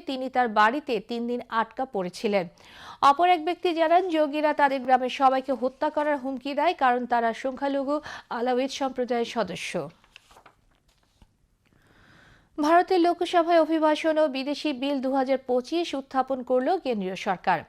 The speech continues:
নতুন উত্থাপিত এই বিলে জাতীয় নিরাপত্তা জোরদারের পাশাপাশি নিরাপত্তা হুমকি সৃষ্টির জন্য কঠোর শাস্তি আরোপ করার কথা বলা হয়েছে।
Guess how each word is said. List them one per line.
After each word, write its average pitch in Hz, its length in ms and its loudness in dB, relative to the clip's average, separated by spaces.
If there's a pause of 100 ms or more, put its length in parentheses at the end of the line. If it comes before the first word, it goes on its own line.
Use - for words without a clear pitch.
(360)
নতুন 214 240 -4
উত্থাপিত 240 480 -4
এই 262 260 0
বিলে 277 340 -4
জাতীয় 269 380 2
নিরাপত্তা 302 540 0
জোরদারের 302 460 -2
পাশাপাশি 302 760 -2 (340)
নিরাপত্তা 294 520 0
হুমকি 269 400 -6
সৃষ্টির 262 460 -6
জন্য 240 400 -2
কঠোর 226 400 -2
শাস্তি 262 540 -4
আরোপ 233 320 0
করার 220 300 -4
কথা 220 260 0
বলা 175 240 -4
হয়েছে। 175 440 -4